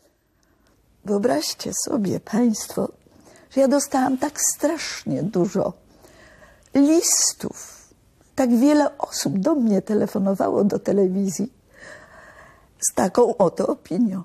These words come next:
No, nareszcie ktoś żywy na tym ekranie, a nie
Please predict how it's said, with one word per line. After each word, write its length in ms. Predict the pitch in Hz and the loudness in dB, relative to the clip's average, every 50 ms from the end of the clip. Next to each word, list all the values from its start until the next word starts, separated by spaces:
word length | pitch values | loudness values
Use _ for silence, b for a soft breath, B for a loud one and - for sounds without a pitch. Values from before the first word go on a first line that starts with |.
| - - | -2 0
No, 200 | 202 233 208 - - - | 2 2 2 0 0 2
nareszcie 920 | 220 220 226 202 208 202 185 208 240 254 240 - - - - - - 202 | 4 4 6 4 4 2 0 2 2 2 2 0 -2 -4 -4 -2 -2 -2
ktoś 400 | 185 - - - 190 185 170 151 - - | -2 -2 0 2 2 2 2 -2 -6 -6
żywy 640 | - 127 143 151 143 147 165 208 240 220 208 190 180 | -4 -4 -2 -2 0 2 2 2 4 4 2 2 2
na 160 | 180 165 156 | 2 0 0
tym 180 | - - 165 160 - | 0 0 -2 -2 0
ekranie, 540 | - 165 - - - - 160 139 196 - - - - B B B B B B _ _ | -2 -2 -2 -2 0 0 0 0 0 -4 -6 -8 -12 B B B B B B _ _
a 120 | - 180 | 0 2
nie 300 | 190 214 226 226 240 240 | 4 6 6 4 4 2